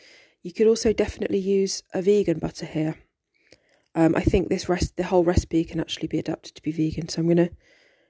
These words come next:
um, add those instructions too. Um, then you want a hundred, hundred and twenty-five grams of some sort of soft brown sugar,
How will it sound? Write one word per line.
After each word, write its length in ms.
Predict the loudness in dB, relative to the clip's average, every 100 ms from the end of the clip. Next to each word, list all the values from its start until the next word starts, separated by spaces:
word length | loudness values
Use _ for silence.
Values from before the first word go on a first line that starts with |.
| _ -6
um, 480 | -4 -2 -4 -6 -10 _
add 300 | 0 0 0 -10 -14 _ _ _
those 480 | 2 2 2 -2 -10 -12 _ _
instructions 540 | -12 -8 -8 -8 -10 -4
too. 240 | 2 2 0 _ _ _ _ _ _ _ _ -20 -6
Um, 320 | 0 2 2
then 200 | 2 0
you 160 | 2 4
want 260 | 4 2 -4 _ _ _ _ _ _
a 40 | -6
hundred, 400 | -4 -4 -8 -8 -12
hundred 360 | -2 0 2
and 120 | 0 -2
twenty-five 640 | -4 -2 -4 2 2 2
grams 440 | 0 0 0 -6 -6
of 400 | -2 -2 -2 -14 _ _ _ _ _
some 280 | -2 0 2
sort 340 | 0 0 2
of 300 | 2 2 -10 _ _ _ _
soft 440 | -2 -2 -2 -10
brown 240 | -4 -4 -2
sugar, 440 | -2 0 0 -2